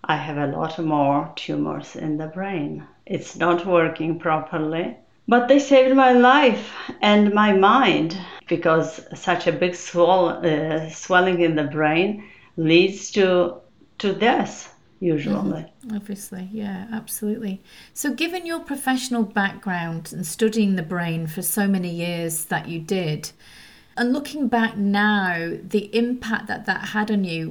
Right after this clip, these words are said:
Speaker 2: what's come out of that experience for you?
Speaker 1: Well, when I was gaining sanity, which took a long time, uh, months, I realized that what happened to me is unbelievable.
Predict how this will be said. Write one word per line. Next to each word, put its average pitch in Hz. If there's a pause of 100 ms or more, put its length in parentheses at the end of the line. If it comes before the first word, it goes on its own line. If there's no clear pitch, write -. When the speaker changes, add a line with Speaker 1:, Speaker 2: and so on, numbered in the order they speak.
Speaker 2:
what's 262
come 294
out 240
of 220
that 196
experience 170
for -
you? 170 (180)
Speaker 1:
Well, 185
when 190
I 247
was 311
gaining 202 (160)
sanity, - (220)
which 170
took 233
a 208
long 185
time, 220
uh, 170 (140)
months, - (220)
I 185
realized 196
that 156 (320)
what 190
happened 233
to 170
me 165 (520)
is 214 (160)
unbelievable. 233